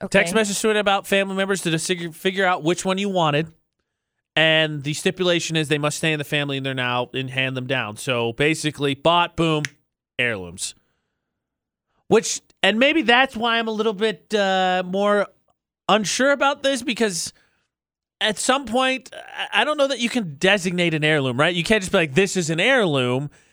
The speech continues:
Speaker 2: It kind of gets that designation after it's been passed down. Like, I have a necklace, not wearing it right now, that's been passed down. A, a friend of mine who, what, didn't have kids gave it to me, so the streak continued.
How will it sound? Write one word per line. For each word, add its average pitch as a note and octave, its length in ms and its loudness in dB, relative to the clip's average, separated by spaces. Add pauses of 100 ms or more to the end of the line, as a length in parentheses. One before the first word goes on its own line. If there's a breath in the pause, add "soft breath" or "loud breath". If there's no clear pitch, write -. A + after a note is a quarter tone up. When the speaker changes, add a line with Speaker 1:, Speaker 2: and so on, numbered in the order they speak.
(220 soft breath)
Speaker 2:
It D#3+ 140 6
kind A3 200 2
of G3 80 -2
gets G3+ 220 0
that G#3+ 100 2
designation F#3 640 -2
after A3+ 480 0
it's F#3 140 -4
been E3+ 200 -8
passed F3 300 -2
down. E3 160 0
Like, D3 120 -4
I F#3+ 120 2
have G3+ 160 0
a - 20 -2
necklace, D3+ 640 -2 (340)
not D3 140 -6
wearing D#3 160 -2
it D3 60 -2
right C#3+ 180 -2
now, D3 180 0
that's C#3+ 160 -6
been C#3+ 140 -6
passed D#3+ 380 0
down. D3 240 2
A, C3+ 240 0
a C3+ 40 -4
friend E3+ 280 -2
of D#3+ 40 -4
mine D3 220 -2
who, C#3 100 -4
what, C3 320 -6
didn't D3+ 220 -4
have C#3 220 -2
kids C#3+ 400 0
gave C#3+ 160 2
it - 80 -14
to C3+ 100 -6
me, D3 160 0
so C3 140 -6
the B2 100 -6
streak D3 300 -6
continued. C3+ 520 -2